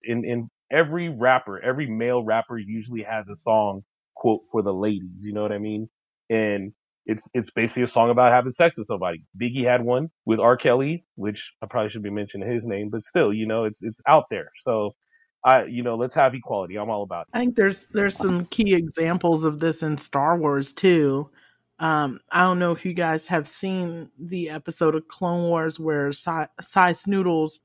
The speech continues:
Speaker 2: she is an old flame of Zero's, I guess, and she kind of gets him to reveal his plan, and then she ends up shooting him and taking the bounty by romancing him.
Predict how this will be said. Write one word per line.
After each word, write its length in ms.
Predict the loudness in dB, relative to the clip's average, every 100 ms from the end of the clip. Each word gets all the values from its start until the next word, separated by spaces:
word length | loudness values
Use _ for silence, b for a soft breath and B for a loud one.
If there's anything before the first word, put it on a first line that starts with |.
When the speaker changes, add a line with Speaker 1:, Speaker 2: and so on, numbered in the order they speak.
| _
Speaker 2:
she 840 | -12 -8 -4 -2 0 0 0 -2 0
is 240 | 0 2
an 120 | 0 0
old 360 | 2 4 2
flame 520 | -2 -2 2 2 0
of 140 | 0 0
Zero's, 680 | 2 2 2 0 -2 -4 -6
I 100 | -4
guess, 480 | -2 -2 -4 -8 -16 _ -10
and 440 | -4 -2 -2 -6
she 800 | -10 -8 -2 0 0 0 -2 -6 _ _ _ _ -16
kind 480 | -4 0 2 2
of 360 | 2 2 0 -2
gets 320 | -2 -2 -4
him 180 | -2 -2
to 120 | -2
reveal 500 | 0 0 2 0 2
his 180 | 0 -2
plan, 640 | -4 -4 -2 0 0 0 -4 _
and 180 | 0 2
then 140 | 2 0
she 320 | 0 2 4
ends 240 | 2 2
up 240 | 2 2 0 -12 -12
shooting 460 | -6 -2 0 0 0
him 200 | -2 -4
and 100 | 0
taking 420 | 0 0 0 0
the 60 |
bounty 580 | 0 2 2 2 -2 -10 -14
by 600 | 0 4 4 2 0 -6
romancing 880 | -6 0 2 4 2 0 -2 -4 -6
him. 400 | -6 -8 -10 -18